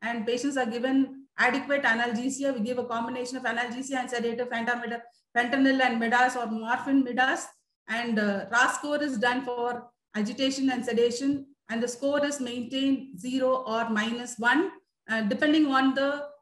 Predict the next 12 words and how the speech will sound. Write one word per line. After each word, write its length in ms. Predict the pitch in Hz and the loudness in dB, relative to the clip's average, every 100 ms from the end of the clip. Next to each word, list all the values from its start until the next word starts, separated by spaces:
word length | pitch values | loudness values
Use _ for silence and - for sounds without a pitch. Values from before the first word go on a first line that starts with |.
| _ | _
score. 440 | - _ 269 247 | -20 _ 2 4
If 160 | 226 262 | 2 0
it 100 | 277 | -2
is 140 | - - | 0 0
above 380 | 208 269 285 | 2 2 2
one, 300 | 254 269 294 | 2 2 2
then 220 | 247 247 247 | 2 0 -2
the, 280 | 254 254 - _ _ 196 | -4 -4 -10 _ _ -8
uh, 680 | 202 202 196 190 - - | -6 -4 -4 -6 -10 -8
uh, 640 | 196 190 214 214 202 196 190 | -4 -2 0 2 2 0 -2
sedation 460 | 233 269 311 294 | 2 2 4 4
is 260 | 269 - | 2 -2